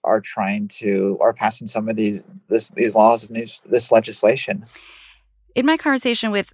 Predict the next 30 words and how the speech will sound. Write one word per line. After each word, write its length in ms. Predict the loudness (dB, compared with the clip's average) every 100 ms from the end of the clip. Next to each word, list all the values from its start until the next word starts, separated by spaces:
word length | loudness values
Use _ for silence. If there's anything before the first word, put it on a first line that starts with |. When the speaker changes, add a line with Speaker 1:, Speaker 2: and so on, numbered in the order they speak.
| -14
Speaker 2:
Suzanne 400 | -10 -6 -4 -6
Ford, 280 | -4 -4 -4
the 60 |
executive 400 | -6 -4 -4 -4
director 440 | -2 -2 -2 -2 -6
of 60 |
San 180 | -4 -6
Francisco 400 | -6 -6 -6 -8
Pride, 340 | -6 -4 -2 -4
she 120 | -6
said, 340 | 0 0 0 _ -8
"You 80 | -4
know, 100 | -2
this 240 | -2 -2
is 100 | -4
a 60 | -2
difference 400 | -4 -2 -4 -2
of 80 |
opinion 420 | -8 -6 -4 -2 -2
about 280 | 0 -2 -2
a 100 | -10
political 480 | -4 -2 -2 -2 0
matter 520 | 2 4 4 4 2
and 180 | 0 0
that 140 | 0 -2 -6
this 200 | -6 -4
doesn't 240 | -2 -2
have 200 | 0 -2
to 120 | -2
be 360 | -2 0 0 -2